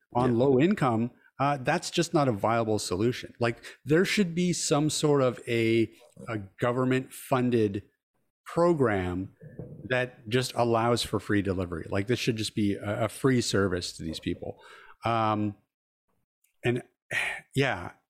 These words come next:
Speaker 1: and, but you bring, you're absolutely right to bring up the digital accessibility part of that too, because that's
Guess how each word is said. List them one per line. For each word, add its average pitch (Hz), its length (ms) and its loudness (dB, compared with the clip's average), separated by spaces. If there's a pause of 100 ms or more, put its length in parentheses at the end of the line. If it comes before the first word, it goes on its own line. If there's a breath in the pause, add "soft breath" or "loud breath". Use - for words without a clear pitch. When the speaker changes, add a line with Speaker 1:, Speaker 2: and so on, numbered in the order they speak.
Speaker 1:
and, 139 480 0 (400)
but 135 100 4
you 139 120 2
bring, 143 180 6
you're 160 80 4
absolutely 147 300 2
right 147 220 2
to - 60 -4
bring 127 180 2
up 117 100 -2
the 113 100 0
digital 110 400 0
accessibility 117 680 2
part 95 260 0
of 90 60 -4
that 95 220 -4
too, 156 160 4
because 117 300 -2
that's 104 360 -4